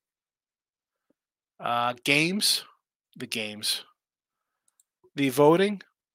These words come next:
uh, Kansas City clearly is the viewer's choice in the poll. Just so you know.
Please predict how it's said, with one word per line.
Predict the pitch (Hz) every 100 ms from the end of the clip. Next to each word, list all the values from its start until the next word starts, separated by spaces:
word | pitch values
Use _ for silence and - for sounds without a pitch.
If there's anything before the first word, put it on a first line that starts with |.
| _ _ _ -
uh, | 127 127
Kansas | - 156 185 180 -
City | 175 135 123 - _ _ _ _ _ _ _ _ _ _ _
clearly | - 160 165 170 170 156
is | 147 147 139 127
the | 135 131 127 143
viewer's | 127 135 151 151 -
choice | - 131 117 - - - _ _ _ _ _ _ _ - _ _ _ _ _
in | 139
the | 123
poll. | - 107 - _ _ _ _ _ _ _ _ - - - _ _ _ _ _ _ -
Just | - 131 123
so | - 120
you | 120 107
know. | 95